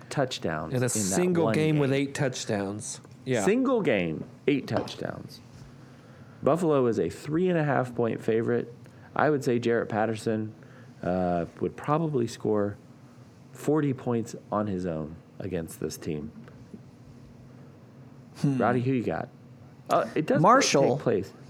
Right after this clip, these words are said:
Speaker 1: Marshall? All right.
Speaker 3: Uh,
Speaker 1: It does
Speaker 3: and I'll
Speaker 1: take
Speaker 3: tell you
Speaker 1: place in
Speaker 3: what.
Speaker 1: Alabama, which is closer to Marshall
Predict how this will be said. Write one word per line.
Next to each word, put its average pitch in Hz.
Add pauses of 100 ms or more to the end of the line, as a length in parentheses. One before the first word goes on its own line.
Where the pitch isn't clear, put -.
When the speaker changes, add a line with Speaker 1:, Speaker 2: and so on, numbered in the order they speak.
(260)
Speaker 1:
Marshall? 127
All 110
right. 160
Speaker 3:
Uh, - (640)
Speaker 1:
It -
does 165
Speaker 3:
and 160
I'll 175
Speaker 1:
take 175
Speaker 3:
tell 233
you 226
Speaker 1:
place 220
in 220
Speaker 3:
what. 156
Speaker 1:
Alabama, 117 (400)
which 113
is 117
closer 120 (240)
to 104
Marshall 104